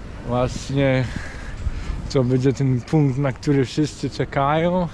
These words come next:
E, ale trzeba pora rzeczy, no jeszcze ci opowiem, bo tego wyczytałem dużo, chyba dwadzieścia punktów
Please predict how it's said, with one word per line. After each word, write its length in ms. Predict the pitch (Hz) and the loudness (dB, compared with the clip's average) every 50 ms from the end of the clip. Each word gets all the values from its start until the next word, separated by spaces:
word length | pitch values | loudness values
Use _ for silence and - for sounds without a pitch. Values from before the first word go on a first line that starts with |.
| - - - - - - - - - - - - - - - - - - - - - | -10 -12 -14 -14 -12 -10 -10 -10 -10 -10 -10 -10 -10 -10 -10 -10 -10 -10 -10 -4 0
E, 480 | 151 147 147 147 151 156 156 156 156 160 - - | 4 6 6 8 8 6 6 4 4 0 -2 -4
ale 360 | - 143 165 185 202 220 240 214 | -2 0 0 2 2 2 0 -2
trzeba 500 | - - 226 233 214 214 220 220 208 185 - - - - - - - - - - - - - - - - - - - - - - - - - | -2 -2 0 0 2 2 2 2 0 0 0 0 0 0 2 2 2 2 2 2 0 0 0 0 -2 -2 -2 -2 -4 -2 -2 -2 -2 0 2
pora 340 | 220 240 233 208 196 170 147 | 2 4 4 4 4 4 4
rzeczy, 500 | 135 160 170 - - - 156 170 175 147 | 4 4 2 2 2 2 2 4 4 4
no 180 | 151 160 151 143 | 4 4 4 6
jeszcze 340 | 147 156 147 - - 156 | 4 4 2 0 -2 -4
ci 180 | 147 - - 170 | -2 2 2 2
opowiem, 560 | 170 151 147 - 165 160 156 151 175 170 160 | 2 2 2 4 4 4 4 4 4 4 4
bo 100 | 151 160 | 2 2
tego 320 | 151 - 160 147 156 160 147 | 2 2 2 4 4 4 4
wyczytałem 720 | 139 160 160 - 170 - - 175 175 180 175 170 165 170 | 4 2 4 4 4 4 6 6 6 6 4 4 4 6
dużo, 360 | 202 220 202 147 143 143 139 | 6 6 6 6 4 4 2
chyba 220 | 139 139 147 156 | 2 2 2 2
dwadzieścia 680 | 156 143 147 156 165 165 170 175 180 151 - - 196 180 | 2 4 2 2 4 4 6 6 4 2 2 0 -2 -2
punktów 640 | 185 - 233 226 202 170 - - - - 165 143 | 0 2 4 4 4 4 2 0 2 2 2 2